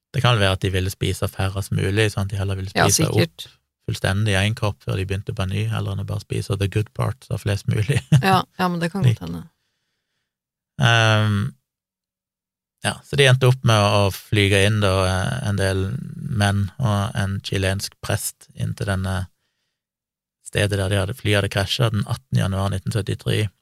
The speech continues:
Speaker 1: Ehm, ingen familiemedlemmer fikk lov å delta, men de endte opp med å, å grave en grav som var fire hundre ganger åtte hundre meter, nei,
Speaker 2: Ja.
Speaker 1: fire hundre til åtte hundre meter ifra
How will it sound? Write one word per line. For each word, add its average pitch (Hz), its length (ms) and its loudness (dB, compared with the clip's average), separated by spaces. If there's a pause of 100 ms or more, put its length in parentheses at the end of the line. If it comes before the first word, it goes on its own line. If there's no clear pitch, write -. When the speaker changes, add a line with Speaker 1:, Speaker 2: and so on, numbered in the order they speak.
(680)
Speaker 1:
Ehm, 101 520 -2
ingen 120 280 2
familiemedlemmer 101 760 0
fikk 101 160 -6
lov 104 160 0
å 104 80 -2
delta, 101 380 0
men 104 160 2
de 101 140 2
endte 98 260 -2
opp 98 140 -8
med 98 120 -2
å, 95 180 -4 (140)
å 101 40 -8 (220)
grave 90 400 -2
en 95 100 -2
grav 98 420 -2
som 101 260 -4
var 95 200 -2
fire 98 440 -6
hundre 98 380 -2
ganger 95 300 -4
åtte - 320 -6
hundre 104 200 -2
meter, 101 540 -4 (280)
nei, - 140 -8 (1000)
Speaker 2:
Ja. 110 180 6
Speaker 1:
fire 123 140 4
hundre 98 320 2
til 113 260 0
åtte - 260 -6
hundre 95 160 -2
meter 95 480 -4
ifra 98 440 -4